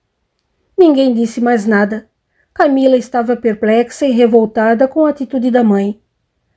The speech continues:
Mais uma vez, ela defendia Constância,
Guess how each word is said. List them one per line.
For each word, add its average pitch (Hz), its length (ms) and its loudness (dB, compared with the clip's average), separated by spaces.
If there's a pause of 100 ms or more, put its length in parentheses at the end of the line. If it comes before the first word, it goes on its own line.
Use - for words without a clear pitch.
Mais 233 280 2
uma 214 220 0
vez, 226 600 -2
ela 320 240 2
defendia 247 480 0
Constância, 226 800 -6